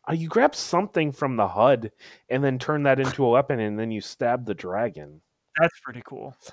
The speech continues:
Speaker 2: I like
Speaker 1: Uh,
Speaker 2: that.
Speaker 1: and then, like, the, and then, like, I really like the roller coaster one because it was just kinda like what you'd think of as a roller coaster, and then you had to just ki-, kinda keep jumping around and grinding around and, like, turn around, and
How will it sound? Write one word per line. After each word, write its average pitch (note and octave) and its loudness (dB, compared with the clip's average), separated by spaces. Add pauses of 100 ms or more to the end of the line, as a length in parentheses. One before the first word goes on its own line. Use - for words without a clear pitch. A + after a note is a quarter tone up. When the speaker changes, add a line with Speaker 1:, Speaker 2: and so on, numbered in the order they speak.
(120)
Speaker 2:
I C#3+ -16
like B2+ -14
Speaker 1:
Uh, - -
Speaker 2:
that. A#2+ -18 (160)
Speaker 1:
and B2 -4
then, B2 0
like, A#2 0
the, G#2+ -4 (960)
and D#3 2
then, E3+ 4
like, D#3 2
I D#3+ 10
really E3+ 8
like C3+ 4
the A2+ -4
roller G2+ 2
coaster - -4
one G#2 -2
because G#2 -4
it G#2+ 2
was G#2 -2
just B2 -8
kinda B2 2
like G#2 0
what A#2 0
you'd A2 -6
think A2 -4
of F#2+ -2
as F2+ -2
a F2+ -6
roller A2+ 0
coaster, G2 -8 (500)
and A2 0
then A2 0
you A2+ -2
had A2+ 0
to A2 -6
just - -12
ki-, A#2+ 2
kinda A2+ -6
keep G#2 -8
jumping G#2+ -4
around G2 0
and F2+ -8
grinding F#2+ -4
around F2+ -6
and, F2+ -10
like, F2+ -10
turn G2+ -10
around, F#2+ -6
and F2 -16